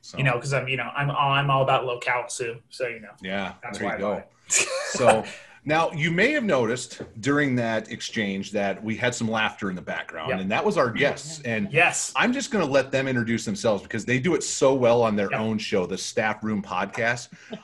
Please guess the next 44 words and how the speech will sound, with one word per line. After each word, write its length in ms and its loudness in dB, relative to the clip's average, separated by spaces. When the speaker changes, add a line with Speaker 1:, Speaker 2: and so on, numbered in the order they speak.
Speaker 1:
I'm 140 0
just, 240 -2
I'm 80 4
gonna 140 6
introduce 440 2
them 180 0
as 320 4
Speaker 2:
Yep. 100 -6
Speaker 1:
Wonder 380 4
Woman 260 2
and 140 0
Gym 300 0
Guy 240 2
and 120 -2
let 220 0
them 160 2
take 280 -2
over 240 0
from 220 -4
there 380 -4
because 340 -4
they 160 0
are 140 0
so 280 -2
classic 480 -6
when 120 -6
they 160 -4
do 160 -4
this. 200 -8
So, 320 -6
so 440 -2
Pav, 200 4
I'm 80 6
gonna 120 4
turn 280 2
it 20 4
over 220 6
to 80 2
you 80 4
because 440 0
that's, 300 0
that's 280 2
your 220 2
job 400 0